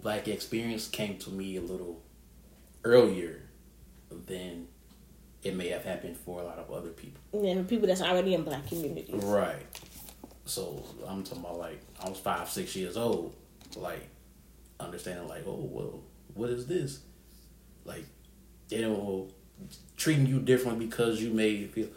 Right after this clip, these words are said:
Speaker 1: or, or, or he's so aggressive, or he's this, or being misunderstood and stuff like that. So you basically, you know, because one thing they will try to do is they will try to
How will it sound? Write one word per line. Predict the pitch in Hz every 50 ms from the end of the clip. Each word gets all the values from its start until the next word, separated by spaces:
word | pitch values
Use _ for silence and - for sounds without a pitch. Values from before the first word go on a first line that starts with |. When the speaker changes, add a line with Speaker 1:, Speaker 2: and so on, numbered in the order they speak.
| - - - -
Speaker 1:
or, | - 139 147 143 - - - - - - -
or, | 98 107 - - - 98
or | 95 98 92 - - - - - -
he's | - 160 156 139 -
so | 151 151 151 147
aggressive, | 127 120 127 147 156 139 - - - 98 87 82 85
or | 95 101 110
he's | 113 139 151 123 107 107
this, | 151 143 120 98
or | 101 101
being | 92 90 120 123 120 113 113
misunderstood | 123 120 113 - 117 113 110 107 104 - - - 113 117 110 107 98
and | 98 95
stuff | - 101 92
like | 92 87 -
that. | - - - - - - - -
So | - - 113 107
you | 104 123 123
basically, | 107 92 117 123 123 120 - 113 104 104 98
you | 92 - 98
know, | 92 92 - - - - - - -
because | 110 - - 113 104 -
one | 117 120 120
thing | 127 117 107
they | 110 107
will | 98 101 113 110
try | 107 - 98
to | 98 101
do | 92 92 98 95 95
is | 92 92 92 90 87 -
they | - - 95
will | 92 98 95
try | 92 - - 98 98
to | 92 92 90 85